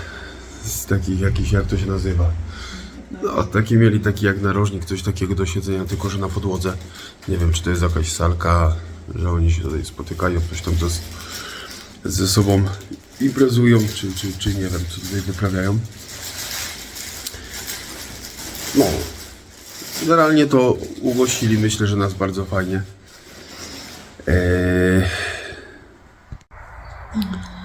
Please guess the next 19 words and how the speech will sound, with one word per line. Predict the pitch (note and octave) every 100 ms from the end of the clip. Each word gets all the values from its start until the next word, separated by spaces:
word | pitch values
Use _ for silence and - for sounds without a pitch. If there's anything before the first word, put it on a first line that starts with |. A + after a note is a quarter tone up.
| - -
kwestia | - G2 F#2 G2
też | E2 G2
tego, | - F2+ F#2
czy, | E2 F2
czy, | E2 E2+ E2
nie | F2+ E2
wiem, | C#2+
czy | -
był | E2+ F2+
błąd | F2+ F#2+ E2+ - - - - - - G2+
w |
nawigacji, | F2+ F2 F2+ G#2 G#2 G#2+ G2+ G2 - - -
czy, | - F#2+ F2 - - - - - - -
czy | -
nie | F#2+ A#2
wiem | G#2+
dokładnie | G#2+ G#2+ G#2+ A2
w | A2
czym. | B2+ B2+